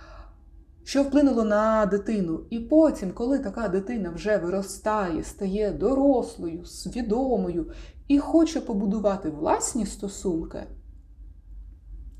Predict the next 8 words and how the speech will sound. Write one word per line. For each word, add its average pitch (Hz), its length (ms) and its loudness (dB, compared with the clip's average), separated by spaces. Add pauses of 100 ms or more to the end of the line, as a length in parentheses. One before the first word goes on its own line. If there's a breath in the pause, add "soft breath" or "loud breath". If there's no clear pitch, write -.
(600)
і 277 80 10
чомусь 285 460 6
воно 247 240 0
не 226 120 2
виходить, 208 800 -2 (960 loud breath)
то 254 180 2
виявляється, 262 800 4
що - 600 4